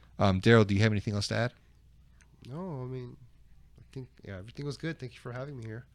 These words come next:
Speaker 1: Of course, man. Like I said, guys, the story is what makes up, uh, the player here. Pasadena, with all of his experiences and everything, just goes to show that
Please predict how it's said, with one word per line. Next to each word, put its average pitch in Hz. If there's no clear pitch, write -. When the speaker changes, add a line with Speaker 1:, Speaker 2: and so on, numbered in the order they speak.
Speaker 1:
Of 107
course, 117
man. 107
Like 107
I 107
said, 101
guys, 90
the 107
story 143
is 101
what 101
makes 101
up, 92
uh, 85
the -
player 92
here. 82
Pasadena, 104
with 95
all 92
of 95
his 92
experiences 90
and 85
everything, 85
just 92
goes 90
to 87
show 92
that 82